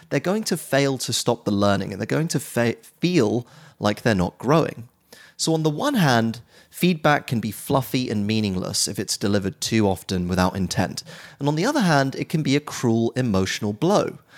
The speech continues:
So how do we balance this? Well, there's one factor we can use to deliver feedback well, and that is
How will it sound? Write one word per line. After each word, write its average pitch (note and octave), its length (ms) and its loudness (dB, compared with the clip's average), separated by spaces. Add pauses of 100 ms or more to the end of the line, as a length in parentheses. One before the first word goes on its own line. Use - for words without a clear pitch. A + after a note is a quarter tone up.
(100)
So - 160 -2
how D#4 340 -2
do D4+ 100 0
we C4 160 -2
balance D3+ 460 0
this? - 440 -8 (460)
Well, C3 100 -2
there's C#3 180 0
one B3+ 240 -2
factor F3 420 -2
we D3 140 -2
can B2+ 200 -6
use G2+ 440 0 (240)
to A2+ 100 -2
deliver B2 320 2
feedback B2+ 560 -4
well, G2 300 4
and F#2 200 -4
that A2 220 -4
is F#2 320 -2